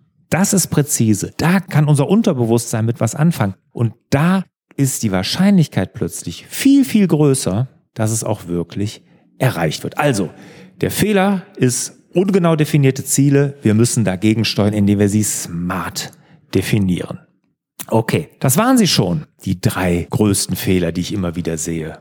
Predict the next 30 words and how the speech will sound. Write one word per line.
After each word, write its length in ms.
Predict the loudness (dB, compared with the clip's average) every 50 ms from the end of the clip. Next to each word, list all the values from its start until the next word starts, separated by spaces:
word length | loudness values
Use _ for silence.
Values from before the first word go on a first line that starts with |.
| _ _
beim 220 | -4 -2 -2 -2
Ziele 340 | -2 -2 -2 -4 -4 -4 -6
setzen. 460 | -8 -8 -8 -6 -4 -4 -4 -6 -8 -12 _ _ _ _ _
Als 200 | -4 -4 -2 -2
erstes, 460 | 0 0 2 2 2 2 2 2 2 2
die 80 | 2
Vergangenheit 600 | 2 0 0 0 0 2 2 4 4 2 2 2
wird 200 | 0 0 2 2
nicht 120 | 0 -2 0
bewusst 320 | -2 0 0 0 0 -2
abgeschlossen. 680 | -4 -4 -2 -2 -2 -2 -2 -6 -6 -8 -8 -12 -14 -16 -20 -20 -20 -20 -14 -8
Wir 100 | -6 -6
lernen 320 | -4 -4 -2 -2 0 0
nicht 160 | 0 0 0 -2
aus 140 | -2 0
unseren 260 | 2 2 2 2 2 2
Fehlern. 420 | 0 0 0 0 -2 -4 -8 -14 -20 _ _ _ _ _ _ _ _ _
Das 320 | -6 -4 -2 -2 -2 -2 -2
zweite 360 | 0 0 0 0 0 0 0
ist, 260 | -2 -2 -4 -4 -2
wir 80 | -2 0
durchbrechen 680 | 2 0 0 0 -2 -4 -2 0 0 0 2 2 4 4
nicht 240 | 4 2 0 0 -2
die 80 | 0
Muster, 500 | 2 2 2 2 0 -2 -2 -2 -2 -2
die 140 | 0 -2 -2
uns 200 | -4 -4 -6 -6
bisher 360 | -6 -6 -4 -2 -2 -2 -2
zurückgehalten 840 | -2 -2 -2 0 -2 -2 -2 -2 0 0 0 0 -2 -6 -10 -14 -14
haben. 240 | -14 -16 -16 -20